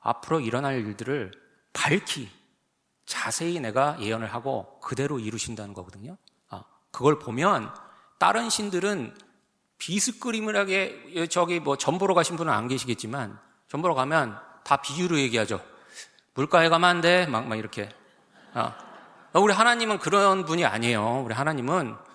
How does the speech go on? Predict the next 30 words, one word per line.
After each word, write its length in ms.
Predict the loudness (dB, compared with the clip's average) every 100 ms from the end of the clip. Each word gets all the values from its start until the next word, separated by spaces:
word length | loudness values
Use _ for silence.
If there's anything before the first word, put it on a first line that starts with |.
| _ _ _ _ _ -4
어떻게 200 | -2 0
보면 320 | 2 0 0
뭐 360 | 0 -2 -2 -6
주소까지도 560 | 0 2 6 6 4
다 240 | 6 6 6
주시는 480 | 4 2 4 4 0
분이죠. 400 | -4 -2 -2 0
뭐 300 | 0 0 2
몇, 180 | 2
몇 160 | 2 4
번지, 320 | 4 4 0
뭐 500 | 2 2 2 -2 -4 0
만약에 340 | 2 2 -2 -8 -6
하나님이 340 | 0 0 -2
그렇게 200 | -6 -6
하신다면 540 | -4 -2 0 0 0 -6 -14 -20 -6
그런 300 | 4 4 6
식으로 320 | 2 4 2
해야 680 | 6 6 8 6 4 2 -4 -14 -20 -20 _ _ _ _ -2
이게 260 | -2 2
딱 160 | 0 0
그대로 260 | 4 4
이루어졌을 500 | 6 4 2 0 -2
때 220 | 0 2 2
이게 200 | 2 0
하나님이 800 | 0 -2 -2 -2 -2 -4 -2 -2
아니라는 400 | 0 2 2 2
걸 160 | -2
부인을 500 | -2 -4 0 0 0
못하지, 800 | 0 -4 -2 -2 -2 -6 -6 -8